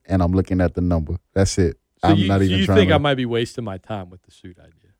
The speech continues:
Speaker 1: If it was me, yes,
Speaker 2: <laughs>
Speaker 1: you, you are.
Speaker 2: Well, if
Speaker 1: 'Cause
Speaker 2: it was
Speaker 1: I, I would
Speaker 2: you, I
Speaker 1: not
Speaker 2: know
Speaker 1: just be
Speaker 2: you,
Speaker 1: like,
Speaker 2: so I'm, I'm
Speaker 1: I'd just
Speaker 2: good,
Speaker 1: be
Speaker 2: I'm
Speaker 1: like,
Speaker 2: good.
Speaker 1: "I'll tell you get the ticket. What you
Speaker 2: I
Speaker 1: talking
Speaker 2: don't,
Speaker 1: about?"
Speaker 2: I
Speaker 1: You
Speaker 2: don't, I don't speed anyway. What are you talking about? I
Speaker 1: Hey,
Speaker 2: drive.
Speaker 1: man.
Speaker 2: I am a safe driver.
Speaker 1: I have a guy out there right now.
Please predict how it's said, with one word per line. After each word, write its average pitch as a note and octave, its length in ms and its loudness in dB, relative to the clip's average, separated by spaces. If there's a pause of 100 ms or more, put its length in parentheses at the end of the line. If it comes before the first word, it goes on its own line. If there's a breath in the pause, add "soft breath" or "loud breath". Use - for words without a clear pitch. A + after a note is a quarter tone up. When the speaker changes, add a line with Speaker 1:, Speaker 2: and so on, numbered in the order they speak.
Speaker 1:
If G#2 140 4
it A#2+ 80 8
was A2+ 160 4
me, B2+ 140 6
yes, F#2+ 380 2
Speaker 2:
<laughs> - 220 2
Speaker 1:
you, G2 100 -4
you F#2+ 340 2
are. E2+ 280 0
Speaker 2:
Well, G3 100 6
if G2+ 40 4
Speaker 1:
'Cause - 0 -
Speaker 2:
it - 20 6
was - 0 -
Speaker 1:
I, F#2 260 4
I - 40 6
would A#2+ 60 6
Speaker 2:
you, A2+ 140 6
I - 120 4
Speaker 1:
not - 80 0
Speaker 2:
know - 80 2
Speaker 1:
just - 60 4
be F2+ 60 2
Speaker 2:
you, F2 60 0
Speaker 1:
like, E2+ 100 -2
Speaker 2:
so - 80 -4
I'm, - 120 -8
I'm - 120 -2
Speaker 1:
I'd G2+ 120 2
just - 20 0
Speaker 2:
good, F2 140 -2
Speaker 1:
be F#2 120 -2
Speaker 2:
I'm F2 80 0
Speaker 1:
like, E2 80 -4
Speaker 2:
good. G#2 280 -14
Speaker 1:
"I'll D3+ 180 2
tell F#3 120 0
you F#3+ 80 -2
get F#3+ 160 -2
the G3+ 60 -2
ticket. C#3+ 380 0
What G#3+ 100 -4
you - 60 -10
Speaker 2:
I - 20 -20
Speaker 1:
talking D#3+ 200 4
Speaker 2:
don't, A2+ 80 4
Speaker 1:
about?" A#2 60 6
Speaker 2:
I - 40 4
Speaker 1:
You F3+ 60 4
Speaker 2:
don't, A3+ 180 -2
I A3+ 80 2
don't C4+ 120 0
speed C4 300 -4
anyway. F#3 280 -8
What D#3 140 -2
are A#3 40 -4
you C4+ 80 -2
talking G#2 220 -4
about? G2+ 220 -8
I D#3+ 100 2
Speaker 1:
Hey, G2+ 100 4
Speaker 2:
drive. F3 240 6
Speaker 1:
man. F2+ 140 -2
Speaker 2:
I D3+ 140 2
am D#3+ 140 -2
a G#2+ 60 -6
safe D3 340 -2
driver. C3+ 480 -4 (220)
Speaker 1:
I G2+ 80 4
have A2 160 4
a F#2 60 0
guy F#2+ 280 2
out F2+ 160 0
there E2+ 220 0
right F2 220 0
now. E2 340 -4